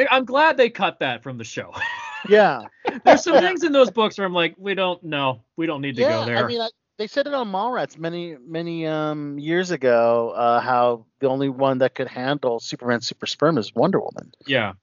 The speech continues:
Speaker 1: Yeah,
Speaker 2: You
Speaker 1: she's
Speaker 2: know,
Speaker 1: only
Speaker 2: so,
Speaker 1: Kara's child.
Speaker 2: so, so there you go. <laughs> And last, uh, lastly on Amazon, Saoirse Ronan, Lakeith Stanfield, and Paul Mescal will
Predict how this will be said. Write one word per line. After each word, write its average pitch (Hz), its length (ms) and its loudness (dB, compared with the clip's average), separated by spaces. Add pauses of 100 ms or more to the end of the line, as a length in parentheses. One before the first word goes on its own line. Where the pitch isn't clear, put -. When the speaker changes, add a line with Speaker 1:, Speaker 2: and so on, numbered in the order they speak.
(160)
Speaker 1:
Yeah, 117 100 -8
Speaker 2:
You 113 60 -6
Speaker 1:
she's 117 100 4
Speaker 2:
know, 110 140 8
Speaker 1:
only 110 100 0
Speaker 2:
so, 117 180 8
Speaker 1:
Kara's 110 240 4
child. 107 380 -6 (100)
Speaker 2:
so, 175 320 4
so - 200 0
there 185 120 6
you 180 160 4
go. 170 260 6
<laughs> - 80 0 (2000)
And 165 120 -4
last, 180 420 2
uh, 175 140 0
lastly 180 400 0
on 170 160 0
Amazon, 165 680 -2
Saoirse 156 360 -6
Ronan, 147 360 -2
Lakeith 139 280 -12
Stanfield, 139 500 -4
and 113 80 -8
Paul 123 200 -8
Mescal 196 580 -8
will 123 320 -8